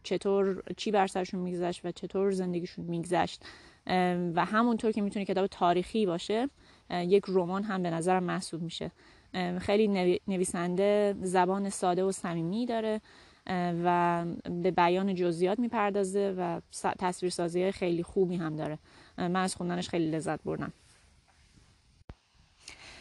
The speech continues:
اه، اسلاونکا دراکولیچ، اه، توی این کتاب از اشتراک بیمارگونهٔ همهٔ اعضای جامعه، اه، در شکل‌گیری یک مای جمعی حرف می‌زنه.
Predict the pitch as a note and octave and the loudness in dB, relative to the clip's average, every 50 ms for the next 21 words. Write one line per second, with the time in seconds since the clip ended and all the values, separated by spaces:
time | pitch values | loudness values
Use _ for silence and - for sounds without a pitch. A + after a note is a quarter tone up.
0 | - - - - A#3 A#3 A#3 A#3 A#3 A3 - B3 - - B3+ B3 B3 B3 B3 - | -20 -6 4 6 8 8 8 8 6 4 2 0 0 2 2 2 4 2 0 0
1 | A#3+ G#3+ A3+ A3+ A3+ G3+ - - B3 E4 G4+ - - - - - - A3 A3 A3 | 0 2 2 2 2 2 0 4 4 4 4 4 0 -6 -6 -2 2 4 4 4
2 | G#3+ G#3+ G#3 - D4 D4 D4 D4 D4 - A3+ - A#3+ A#3+ A#3 A3+ G#3+ G#3+ - - | 4 2 0 -2 -2 0 0 0 -2 -4 -4 -2 0 2 2 2 0 0 -2 -4
3 | G3 G3 - - - - G#3 A3 A#3 B3+ - - A3+ G3 G3 G3 F#3+ F#3+ F#3 F#3 | -4 -2 -2 -4 -4 -2 0 0 0 0 0 -4 -4 -2 -2 -2 0 0 0 0
4 | F#3 F3+ F3 F#3 F#3+ G#3 A3+ A#3 A#3 - - A3 G3 G3+ A3 A#3 A#3 G#3+ F#3 F3 | -2 -2 -2 -4 -2 -2 -2 -2 -2 -4 -4 -4 -2 -2 -2 -2 0 0 0 -2
5 | E3+ - G3 F#3+ G3 F#3+ F3+ F3+ E3+ E3 E3+ E3+ F3+ G#3 - - - - - - | 0 0 0 0 0 0 -2 -4 -4 -2 -2 -2 -2 -4 -4 -8 -16 -20 -20 -20
6 | - - - - G3+ F#3+ F#3+ F#3 G3+ G3 F#3+ - - - G#3+ F#3+ - - A3 A#3 | -20 -10 -2 2 4 4 6 6 6 6 6 4 2 -2 -2 -4 -2 -4 -4 -2
7 | B3+ C4+ B3+ A#3 A#3+ B3 - - A3+ G3+ G3 G3 G3+ G#3+ A3+ A#3 A#3 A3+ F#3 - | 0 0 0 0 -2 -2 -4 -4 -4 -4 -2 -2 -2 -2 0 0 0 -2 -2 -2
8 | G3 F3+ F3+ F3+ F#3 - - G3+ G3 F#3+ F#3+ F3 F3 E3+ - F#3 E3+ E3+ F3+ F3 | -2 -2 -2 -4 -4 -4 -4 -4 -4 -2 -4 -6 -6 -6 -6 -8 -8 -6 -4 -4
9 | F3 F3+ E3+ | -4 -4 -6